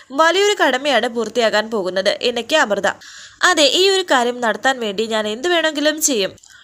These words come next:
എന്ന് ശ്യാമയും പറയുന്നു. ഇത് കേട്ട് അമൃതയും സന്തോഷത്തോടെ നിൽക്കുന്നു. ശേഷം കാണിക്കുന്നത് പ്രിയങ്ക ഏർപ്പാടാക്കിയ ആളുകൾ ഇപ്പോൾ, ആ, വന്നിരിക്കുകയാണ്. അവരെ വിളിക്കുകയാണ് പ്രിയങ്ക.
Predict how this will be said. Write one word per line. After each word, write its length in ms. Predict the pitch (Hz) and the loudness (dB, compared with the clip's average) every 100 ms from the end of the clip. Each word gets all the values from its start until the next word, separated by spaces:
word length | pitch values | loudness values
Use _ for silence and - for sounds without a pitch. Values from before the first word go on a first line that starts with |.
| - | -6
എന്ന് 160 | 392 415 | -2 2
ശ്യാമയും 560 | 427 330 262 233 208 294 | 2 4 2 2 2 2
പറയുന്നു. 300 | 320 269 262 | 0 2 0
ഇത് 220 | 277 311 | 0 0
കേട്ട് 280 | 349 262 226 | 0 -2 2
അമൃതയും 500 | 247 208 196 196 214 | 0 0 -2 -2 -2
സന്തോഷത്തോടെ 640 | - 349 330 294 - 196 233 | -6 -2 -2 0 0 -2 -2
നിൽക്കുന്നു. 520 | 190 185 180 208 - - _ _ _ | -6 -8 -10 -12 -16 -20 _ _ _
ശേഷം 380 | - 392 392 415 403 | -2 2 2 0 0
കാണിക്കുന്നത് 640 | 381 370 320 190 180 359 - _ - - - - | 0 0 -2 -2 0 -2 -4 _ -20 -20 -20 -2
പ്രിയങ്ക 280 | 370 403 392 | 2 2 2
ഏർപ്പാടാക്കിയ 720 | 392 302 302 359 359 330 339 | 4 4 4 4 4 2 2
ആളുകൾ 360 | 262 214 220 226 | 2 2 2 0
ഇപ്പോൾ, 400 | 214 214 240 - | 0 0 0 2
ആ, 160 | 214 | 0
വന്നിരിക്കുകയാണ്. 800 | 208 214 214 240 240 277 269 180 - | 0 -2 -4 -4 -4 -2 0 -2 -6
അവരെ 240 | 208 196 208 | -6 -4 -4
വിളിക്കുകയാണ് 560 | 202 196 240 262 294 | -4 -6 -2 -2 -2
പ്രിയങ്ക. 400 | 330 233 190 180 | -4 -4 -4 -2